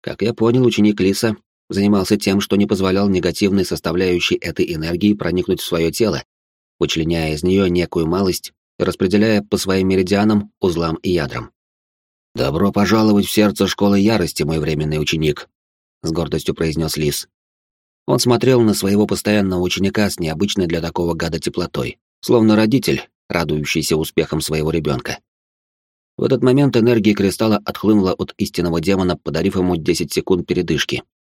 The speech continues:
но тут же ринулась обратно, с новой силой пытаясь проникнуть в тело и разорвать его на мелкие куски. Полагаю, задачу ты уже понял. Сидишь, медитируешь, наслаждаешься жизнью. Это кристалл истины.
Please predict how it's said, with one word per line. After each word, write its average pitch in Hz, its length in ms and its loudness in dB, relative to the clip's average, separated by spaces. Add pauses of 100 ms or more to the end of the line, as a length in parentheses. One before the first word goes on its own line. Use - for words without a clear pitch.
(200)
но - 100 -2
тут 123 260 0
же 113 100 4
ринулась 107 360 4
обратно, 80 480 -2 (400)
с - 100 -6
новой 87 260 2
силой 92 280 0
пытаясь 85 380 -2
проникнуть 80 440 -4
в - 80 -16
тело 92 360 -2 (440)
и - 80 0
разорвать 104 440 0
его 101 120 2
на 98 120 2
мелкие 90 340 -2
куски. - 400 -8 (600)
Полагаю, 78 520 2
задачу 107 440 2
ты 110 100 2
уже 104 240 4
понял. 87 400 0 (500)
Сидишь, 95 580 0
медитируешь, 98 800 2 (240)
наслаждаешься 92 720 2
жизнью. 80 540 -2 (640)
Это 104 240 0
кристалл 104 500 2
истины. 69 580 -2